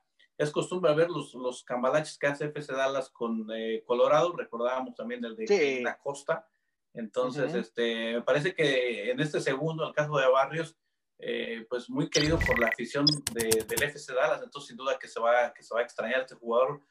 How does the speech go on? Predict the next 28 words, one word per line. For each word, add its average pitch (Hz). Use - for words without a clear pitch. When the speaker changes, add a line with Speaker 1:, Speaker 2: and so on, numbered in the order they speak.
Speaker 1:
súper 127
rapidísimo 127
por 113
las 110
bandas, 147
por 110
la 113
banda 120
de 110
la 107
izquierda, 127
por 104
la 104
derecha, -
jugador 123
muy 131
desequilibrante 127
que, 113
bueno, 113
ya 113
no 117
está, 113
ya, 117
ya 113
no -
está -
con 107
Dallas. 127